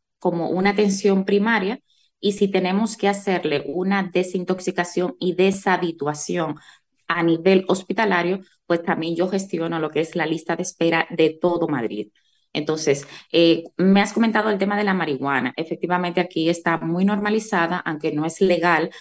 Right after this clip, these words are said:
hacerlo, eh, como Ámsterdam u otros países, pero sí es cierto que, eh, en la juventud hay, hay como una cultura de probar ciertas cosas.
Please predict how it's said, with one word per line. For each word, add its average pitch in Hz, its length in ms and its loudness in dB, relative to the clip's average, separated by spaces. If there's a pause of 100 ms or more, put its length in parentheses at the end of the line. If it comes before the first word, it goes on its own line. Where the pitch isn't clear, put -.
(340)
hacerlo, 160 640 4 (240)
eh, 147 100 -2
como 151 300 0
Ámsterdam 151 600 0
u 143 240 0
otros 156 360 -4
países, 180 580 0 (300)
pero 196 200 4
sí 220 300 2
es 233 140 4
cierto 214 360 0
que, 190 380 0
eh, 170 280 2
en 165 100 -2
la 175 100 0
juventud 190 600 0 (380)
hay, 180 480 4
hay 185 200 0
como 180 360 0
una 185 320 0
cultura 185 840 2
de 151 280 -6
probar 160 480 0
ciertas 147 480 -4
cosas. - 460 -6